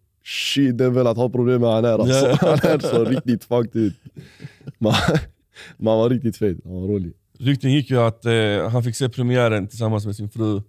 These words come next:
Speaker 2: eller premiären. Han fick se, eh, filmen och, eh, de hade ställt sig upp och applåderat.
Speaker 1: Ja.
Speaker 2: Det om något är otroligt bra betyg.
Speaker 1: Ja, verkligen.
Speaker 2: Premiär snart.
Speaker 1: Yes.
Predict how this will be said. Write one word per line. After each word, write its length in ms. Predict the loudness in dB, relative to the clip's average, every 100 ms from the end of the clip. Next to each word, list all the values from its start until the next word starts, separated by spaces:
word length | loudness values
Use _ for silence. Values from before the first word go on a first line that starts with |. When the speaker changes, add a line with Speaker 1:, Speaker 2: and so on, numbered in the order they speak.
| _
Speaker 2:
eller 100 | -14
premiären. 440 | -4 0 0 0 -6 _ _ _ _
Han 120 | -12 -10
fick 120 | -4
se, 460 | 0 2 2 -2
eh, 320 | -6 -10 -14 -10
filmen 440 | -2 -2 -2 -8 -16 _ _ _ -10
och, 260 | -10 -10 _ -18
eh, 100 | -16 -16 -20 -20 _
de 160 | _ -6
hade 140 | -4
ställt 220 | -4 -4 -2
sig 80 |
upp 80 | -4
och 60 | -4
applåderat. 420 | -2 -2 -2 -6 _ _ _ _ _ _
Speaker 1:
Ja. 300 | -6 -2 -2 -4
Speaker 2:
Det 240 | 0 2
om 140 | 4 4
något 220 | 2 2
är 480 | 2 2 0 -4 -12 _
otroligt 360 | -10 -4 -2
bra 140 | 0 -2
betyg. 360 | -2 -8 -8 _ _ _ _ _ -4
Speaker 1:
Ja, 160 | -2 0
verkligen. 380 | -2 -4 -16 -20 _ _ _ _ _ _ _ _ -4
Speaker 2:
Premiär 380 | 2 4 4
snart. 600 | 2 0 0 0 -4 -20 _ _ _
Speaker 1:
Yes. 440 | -4 -4 -4 -12